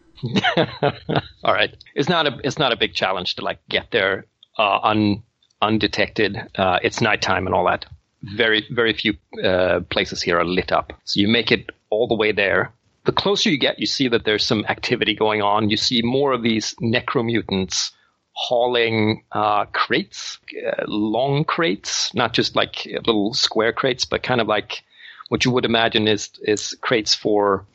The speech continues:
maybe big ass rifles or, or maybe rocket launchers or something, or, or worse, right? They're hauling crates, uh, into the hangar from, uh, a truck. Uh, you see a couple of these punks hanging around,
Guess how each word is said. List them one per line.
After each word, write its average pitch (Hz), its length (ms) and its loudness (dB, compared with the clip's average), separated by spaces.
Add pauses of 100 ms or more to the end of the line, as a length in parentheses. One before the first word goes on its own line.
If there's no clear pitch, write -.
maybe 120 560 -2
big 131 240 0
ass 117 300 0
rifles 135 800 2
or, 98 340 2
or 101 180 0
maybe 107 280 2
rocket - 420 0
launchers 139 400 2
or 143 40 -2
something, 160 460 0 (360)
or, 117 260 0
or 131 140 0
worse, 123 560 0 (420)
right? 117 180 2
They're 113 140 2
hauling 113 380 0
crates, - 580 0 (100)
uh, 98 280 2
into 120 280 2
the 127 100 2
hangar 143 460 0 (120)
from, 101 580 0
uh, 95 320 2
a - 80 -4
truck. - 380 -2 (400)
Uh, 101 320 2
you 104 80 0
see 127 240 0
a 110 40 -2
couple 117 280 -2
of 101 60 -4
these 104 180 0
punks - 580 -2 (360)
hanging 135 260 0
around, 143 360 0